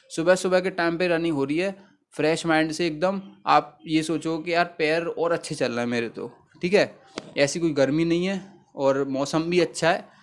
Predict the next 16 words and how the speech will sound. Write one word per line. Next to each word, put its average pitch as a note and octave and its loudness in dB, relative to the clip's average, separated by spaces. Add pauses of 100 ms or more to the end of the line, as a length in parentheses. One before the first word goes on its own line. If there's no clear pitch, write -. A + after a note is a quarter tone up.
(220)
ये E3 4
मौसम F3 0
रनिंग D#3+ 0
के D#3+ -2
लिए E3+ 0
बेस्ट C3 0
है, A#2+ -2 (220)
ना C#3 -2
ज़्यादा D3+ 4
गर्मी D3 0
ना D#3 -2
ज़्यादा C#3+ -2
सर्दी। A#2 -6 (580)
तो F3 2
आप F3+ 6
एकदम, G#3 0